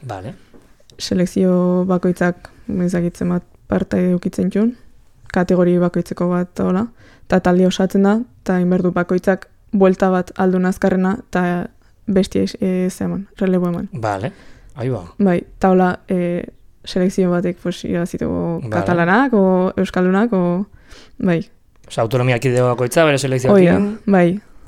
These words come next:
Speaker 1: Eta testigo, bueno, testigo, bai, e, pixka nola da, e, releboka, ez?
Speaker 2: Bai,
Speaker 1: Azkenean.
Speaker 2: bai, hoi da.
Speaker 1: Mhm.
Speaker 2: Bakoitza buelta bat emateu, eta
Speaker 1: Eta hor hartuko zu parte, mo-, modelo hartan?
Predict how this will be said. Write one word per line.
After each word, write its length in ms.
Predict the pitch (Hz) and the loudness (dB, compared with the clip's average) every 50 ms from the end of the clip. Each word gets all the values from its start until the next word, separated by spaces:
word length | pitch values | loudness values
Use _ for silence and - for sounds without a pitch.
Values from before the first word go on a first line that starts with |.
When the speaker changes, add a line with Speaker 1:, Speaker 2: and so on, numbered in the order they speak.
| - _ - _ _ _ | -20 _ -20 _ _ _
Speaker 1:
Eta 240 | - 143 123 117 113 | -10 -6 -4 -4 -2
testigo, 420 | 110 120 110 - - 127 113 117 123 | -2 -4 -6 -4 -4 -4 -4 -4 -4
bueno, 200 | 120 120 113 104 | -4 -4 -4 -4
testigo, 300 | 101 107 - - 123 110 107 107 107 107 | -6 -6 -4 -2 0 2 4 4 4 4
bai, 160 | 113 113 107 | 4 2 0
e, 280 | 110 131 127 127 117 113 | -2 -4 -4 -4 -4 -4
pixka 280 | 117 113 - - 120 113 | -4 -6 -2 -2 -2 -2
nola 220 | 120 127 127 120 | -2 -2 -2 0
da, 140 | 120 127 131 127 120 | 0 0 0 0 0
e, 80 | 113 113 | 0 0
releboka, 540 | 123 123 123 123 120 117 107 - 110 107 123 | 0 2 2 2 2 2 2 0 0 2 4
ez? 60 | 196 | 6
Speaker 2:
Bai, 200 | 226 202 185 190 | 6 6 6 4
Speaker 1:
Azkenean. 120 | - - 208 | 2 2 2
Speaker 2:
bai, 140 | 202 185 180 180 | 2 4 4 4
hoi 100 | 180 180 | 4 2
da. 120 | 170 165 135 | 2 2 0
Speaker 1:
Mhm. 100 | 160 - - _ _ _ _ - | -4 -10 -14 _ _ _ _ -2
Speaker 2:
Bakoitza 320 | 220 190 185 180 180 - 180 | 0 2 2 2 2 2 2
buelta 200 | 185 180 175 180 | 2 2 2 2
bat 100 | 180 175 175 | 2 2 2
emateu, 300 | 175 180 180 190 220 - - - _ - | 2 2 2 2 0 -2 -4 -12 _ -10
eta 160 | - - 165 160 - - 220 - - - | -8 -6 -6 -6 -6 -8 -12 -16 -18 -10
Speaker 1:
Eta 120 | - - 127 | -4 0 0
hor 60 | 123 | 2
hartuko 240 | 123 120 131 123 127 | 2 2 0 0 0
zu 100 | 120 127 | 0 -2
parte, 460 | 117 127 123 - 139 117 104 101 131 185 | -2 -2 -2 -2 -2 -4 -4 -6 -10 -10
mo-, 320 | 170 143 127 131 123 123 | -8 -6 -4 -4 -2 -2
modelo 220 | 123 123 127 127 127 | -2 -2 -2 -4 -4
hartan? 320 | 123 - 143 123 110 | -4 -6 -8 -8 -10